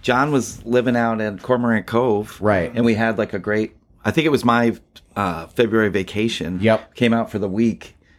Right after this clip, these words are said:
Speaker 1: and recorded it at the house.
Speaker 2: Yeah, we had, uh, the guy that was doing sound here at Nick's, a guy named Eric Lukes. Um, he's an engineer, and he had, you know, the computer and the, the, the setup, the, the, one of the first kinda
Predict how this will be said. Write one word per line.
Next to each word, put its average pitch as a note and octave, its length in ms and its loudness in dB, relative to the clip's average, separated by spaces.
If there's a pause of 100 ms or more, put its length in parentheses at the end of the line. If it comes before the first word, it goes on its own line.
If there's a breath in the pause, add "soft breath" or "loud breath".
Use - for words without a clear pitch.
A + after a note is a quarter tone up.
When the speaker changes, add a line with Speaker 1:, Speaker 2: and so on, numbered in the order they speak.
(220 soft breath)
Speaker 1:
and F#2+ 340 -2
recorded G2 480 0
it G2 260 0
at G2+ 140 -2
the G2+ 80 -2
house. G2+ 380 -2
Speaker 2:
Yeah, G2+ 260 2
we A2+ 160 2
had, A#2+ 400 4
uh, G2+ 160 4
the G2 180 2
guy G#2+ 300 4
that A2+ 140 2
was F#2 160 0
doing G2+ 240 2
sound G2 480 2
here F#2+ 180 4
at D#2+ 60 0
Nick's, F#2 260 0
a F2+ 60 2
guy F2 160 2
named F2 180 0
Eric F2 240 2
Lukes. F2 480 -2 (220)
Um, E2 340 4
he's E2+ 220 2
an E2 180 0
engineer, E2+ 460 2
and D#2+ 100 2
he F2+ 120 0
had, E2 300 2
you E2+ 80 0
know, D2+ 220 0
the D2+ 80 -2
computer D#2+ 600 2
and D2 120 -2
the, C#2+ 240 -2 (300)
the, D#2 180 -2
the E2 140 0
setup, D#2+ 500 0
the, E2+ 160 0
the, D2+ 160 -6
one F2+ 160 2
of E2+ 80 2
the D2+ 60 0
first - 500 0
kinda D#2 400 0